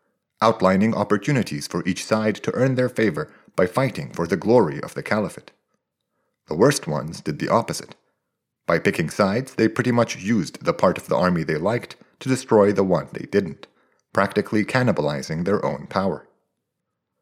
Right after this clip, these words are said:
While the Abbasids did sort of back the Qahtanis at the beginning of their rebellion, they were quick to include any tribes willing to join them, and so their favoritism wasn't sustained enough for them to be considered partisan.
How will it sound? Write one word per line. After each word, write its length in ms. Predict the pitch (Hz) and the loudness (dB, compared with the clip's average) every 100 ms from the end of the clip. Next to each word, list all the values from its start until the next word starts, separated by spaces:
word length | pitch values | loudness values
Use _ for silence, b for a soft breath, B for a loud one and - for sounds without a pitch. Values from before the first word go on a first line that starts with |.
| _ _ _ _ | _ _ _ _
While 200 | - 156 | 2 2
the 80 | 143 | 4
Abbasids 640 | 143 143 139 175 170 147 117 | 4 4 4 2 0 -2 2
did 220 | 156 156 | 2 2
sort 320 | - 143 151 | 0 2 2
of 200 | - - | -2 -4
back 260 | 95 87 - | 0 0 -2
the 80 | 78 | -8
Qahtanis 840 | - - - 101 110 127 143 - | -8 -12 0 2 2 0 -6 -10
at 140 | - | -8
the 40 | 85 | -2
beginning 380 | 85 90 95 78 | 2 4 4 2
of 100 | - | 0
their 140 | 85 | 0
rebellion, 500 | 78 80 113 117 101 b b b - | 2 0 0 -2 -6 b b b -2
they 80 | 139 | 2
were 140 | 156 | 2
quick 300 | 156 165 160 | 2 0 0
to 100 | 113 | -2
include 420 | 123 - 123 120 | -2 -2 0 0
any 220 | - 147 151 | 0 0 0
tribes 400 | - 73 80 85 | -2 -6 -8 -2
willing 260 | 85 80 | 0 0
to 60 | 80 | -2
join 280 | 82 117 98 | -2 0 -2
them, 120 | 67 b b b b | -6 b b b b
and 140 | 135 | -2
so 160 | - 147 | 4 6
their 160 | 135 135 | 6 6
favoritism 640 | 139 131 123 120 107 107 | 6 4 4 2 2 4
wasn't 260 | 110 117 | 4 4
sustained 460 | 104 - - 131 95 | 0 -4 -2 0 0
enough 360 | 80 76 - - | 0 -4 -6 -4
for 140 | - 95 | 2 4
them 180 | 90 | 4
to 80 | 87 | 2
be 140 | 87 98 | -2 -2
considered 480 | 92 - 71 - | -2 -2 -6 -6
partisan. 420 | - 104 110 - | -4 -4 -4 -8